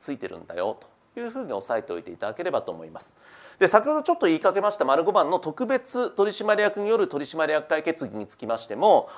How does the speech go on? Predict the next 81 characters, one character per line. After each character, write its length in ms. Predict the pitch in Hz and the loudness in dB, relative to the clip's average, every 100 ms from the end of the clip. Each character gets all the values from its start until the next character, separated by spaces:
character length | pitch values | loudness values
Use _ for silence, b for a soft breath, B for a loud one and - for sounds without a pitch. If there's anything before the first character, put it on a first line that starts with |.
| - | -6
押 180 | 151 | 4
さ 20 | 147 | 4
え 40 | |
て 60 | 107 | 4
お 40 | |
き 60 | - | -4
た 120 | 104 | -6
い 60 | |
と 100 | 90 | -4
思 100 | 85 82 | -10 -10
い 40 | |
ま 80 | 82 | -16
す。 100 | - | 0
ち 80 | 254 | 0
ょ 20 | |
っ 40 | |
と 40 | 247 | 2
読 120 | 156 | 0
ん 20 | |
で 80 | 120 | 0
い 20 | |
き 80 | - | -6
ま 60 | |
す 120 | - 175 | -6 -2
ね。 200 | - - b b b b b | -2 -6 b b b b b
「取 160 | 220 240 | 6 6
締 340 | - 240 233 | 4 4 8
役 220 | 233 233 | 6 6
で 120 | 247 | 6
あ 140 | - 180 | 10 10
ら 120 | 214 | 10
か 160 | 214 214 | 8 4
じ 100 | 226 | 4
め 100 | 214 | 0
三 320 | - 247 262 | 6 6 6
人 280 | 262 254 254 | 0 0 -2
以 80 | |
上 240 | 226 208 185 | 4 6 10
の 160 | 254 | 8
特 260 | - 165 190 | 8 0 2
別 200 | 190 190 | 2 4
取 180 | 196 185 | 2 2
締 280 | 185 185 180 | 4 4 6
役 220 | 175 175 | 4 4
を 60 | |
選 200 | 165 160 | 2 2
定 140 | 156 156 | 2 0
し、 260 | - - _ B B B | 0 -8 _ B B B
取 160 | 175 220 | 0 0
締 380 | - 214 208 208 | 0 6 6 8
役 260 | 202 202 | 4 4
会 160 | 185 208 | 6 6
で 100 | 214 | 6
決 220 | 165 - | 4 2
定 160 | 170 165 | 0 0
す 140 | - | 0
べ 100 | 160 | -2
き 100 | 160 | -2
事 140 | 147 | -6
項 160 | - 127 | 0 2
の 100 | 123 | 2
う 60 | 127 | -2
ち 140 | 113 | -6
迅 260 | 135 226 247 | -2 -2 2
速 240 | 247 233 | 2 2
な 80 | 220 | 0
意 40 | |
思 100 | 208 - | 0 2
決 200 | 214 - | 2 4
定 120 | 151 | 2
が 120 | 110 | 2
必 240 | - - | -2 2
要 120 | 214 202 | 4 4
と 120 | 196 | 6
考 260 | 180 180 | 4 8
え 80 | 180 | 8
ら 120 | 180 | 10
れ 100 | 180 | 8
る 100 | 170 | 4
事 160 | 151 165 | 0 -2
項、 320 | 143 104 - | 0 0 -2